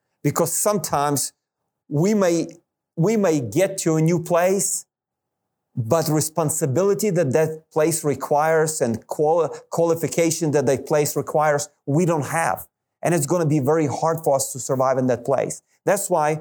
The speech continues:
when Jesus chose his disciples, he did not send them right away into the world, but he chose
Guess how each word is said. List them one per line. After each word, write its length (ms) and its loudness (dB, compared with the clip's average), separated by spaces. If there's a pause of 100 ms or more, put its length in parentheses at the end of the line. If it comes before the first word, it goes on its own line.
(160)
when 200 0
Jesus 380 0
chose 340 0
his 220 -2
disciples, 640 -2 (400)
he 140 0
did 160 0
not 200 0
send 380 0
them 160 0
right 220 2
away 380 2
into 200 -2
the 80 0
world, 460 -2 (600)
but 180 0
he 180 0
chose 640 -2